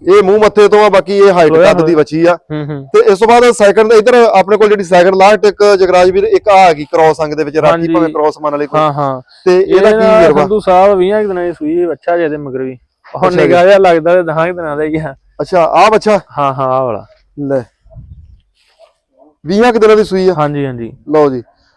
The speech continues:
Speaker 1: ਸੋ ਵੀਹਾਂ ਕੁ ਦਿਨਾਂ ਦਾ ਸੂਆ, ਠੀਕ ਆ ਜੀ। ਤੇ ਇਹਦਾ ਥੱਲੇ ਦੁੱਧ ਹੁਣ ਜਗਰਾਜ ਕਿੰਨਾ?
Speaker 2: ਦੁੱਧ ਸੰਧੂ ਸਾਹਿਬ ਦਸ ਲੀਟਰ ਹਾਜ਼ਰ ਜੀ।
Speaker 1: ਦਸ ਲੀਟਰ।
Speaker 2: ਹਾਂਜੀ, ਧੱਕ ਥੋੜਾ ਦ-, ਦੇਖ ਘੱਟ ਆ, ਧੱਕ ਗਾਂਹ ਨੂੰ ਰੱਖਦੀ ਆ।
Speaker 1: ਠੀਕ ਆ।
Speaker 2: ਗਾੜ ਦੀ ਜ਼ਿਆਦੀ ਆ, ਚਾਰ ਹੀ ਕਿਲੋ ਗਾੜ ਹੈਗੀ ਆ, ਮਗਰ
Speaker 1: ਹਾਂ, ਹਾਂ।
Speaker 2: ਘੱਟ ਥੋੜਾ ਦੁੱਧ।
Speaker 1: ਠੀਕ ਆ।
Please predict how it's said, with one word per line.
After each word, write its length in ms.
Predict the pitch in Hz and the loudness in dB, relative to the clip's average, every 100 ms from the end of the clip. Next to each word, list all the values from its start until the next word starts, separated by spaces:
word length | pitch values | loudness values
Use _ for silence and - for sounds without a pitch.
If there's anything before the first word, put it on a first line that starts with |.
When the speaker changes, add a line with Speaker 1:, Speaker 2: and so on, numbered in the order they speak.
| _ | _
Speaker 1:
ਸੋ 120 | 175 | -4
ਵੀਹਾਂ 260 | 156 202 233 | 0 2 2
ਕੁ 60 | |
ਦਿਨਾਂ 200 | 214 214 | 4 4
ਦਾ 80 | 220 | 2
ਸੂਆ, 320 | 196 170 190 | 2 2 4
ਠੀਕ 160 | 190 175 | 4 2
ਆ 80 | 202 | 2
ਜੀ। 180 | 202 170 _ _ | 0 -6 _ _
ਤੇ 360 | 180 180 180 175 - | 2 4 2 0 -2
ਇਹਦਾ 140 | 185 220 | 0 2
ਥੱਲੇ 160 | 208 | 2
ਦੁੱਧ 200 | 190 202 | 2 2
ਹੁਣ 400 | 202 196 190 185 | 2 0 0 -2
ਜਗਰਾਜ 320 | 165 160 165 156 | -4 0 0 -2
ਕਿੰਨਾ? 180 | 147 | -4
Speaker 2:
ਦੁੱਧ 220 | 180 233 208 | -2 0 0
ਸੰਧੂ 220 | 214 220 | -2 -2
ਸਾਹਿਬ 240 | 196 208 185 | 0 0 0
ਦਸ 120 | 165 | -2
ਲੀਟਰ 280 | 165 147 165 | -4 -6 -4
ਹਾਜ਼ਰ 280 | 175 117 | -4 -4
ਜੀ। 180 | 110 113 113 _ 123 | -10 -16 -18 _ -10
Speaker 1:
ਦਸ 240 | 120 147 147 | -2 0 0
ਲੀਟਰ। 280 | 143 131 127 | -4 -6 -8
Speaker 2:
ਹਾਂਜੀ, 280 | 147 147 | -8 -6
ਧੱਕ 340 | 147 196 196 180 | -2 0 0 0
ਥੋੜਾ 280 | 165 180 220 | -4 -2 -2
ਦ-, 100 | 196 | -2
ਦੇਖ 480 | 170 160 170 165 185 | -6 -4 -4 -4 -4
ਘੱਟ 300 | 214 175 190 | -2 -2 0
ਆ, 180 | 208 214 | 0 0
ਧੱਕ 260 | 214 190 | -2 -4
ਗਾਂਹ 220 | 143 135 | -8 -6
ਨੂੰ 100 | 180 | -4
ਰੱਖਦੀ 380 | 196 175 127 139 | -4 -4 -6 -8
ਆ। 120 | 117 117 | -8 -6
Speaker 1:
ਠੀਕ 240 | 147 143 | -4 0
ਆ। 80 | 127 | 0
Speaker 2:
ਗਾੜ 320 | 143 156 175 | 0 2 2
ਦੀ 140 | 190 220 | 0 -2
ਜ਼ਿਆਦੀ 340 | 180 147 185 | 0 0 0
ਆ, 60 | 202 | 0
ਚਾਰ 280 | 180 156 170 | 0 -2 -2
ਹੀ 40 | |
ਕਿਲੋ 240 | 185 170 | -4 -6
ਗਾੜ 260 | 151 139 139 | -4 -2 -2
ਹੈਗੀ 240 | 165 127 | -4 -6
ਆ, 60 | 160 | -6
ਮਗਰ 120 | 160 | -6
Speaker 1:
ਹਾਂ, 80 | 151 | -6
ਹਾਂ। 180 | 143 139 | -6 -8
Speaker 2:
ਘੱਟ 60 | |
ਥੋੜਾ 320 | 113 120 127 120 | -10 -16 -16 -16
ਦੁੱਧ। 180 | 113 _ _ _ | -18 _ _ _
Speaker 1:
ਠੀਕ 200 | 147 | -10
ਆ। 80 | 127 | -8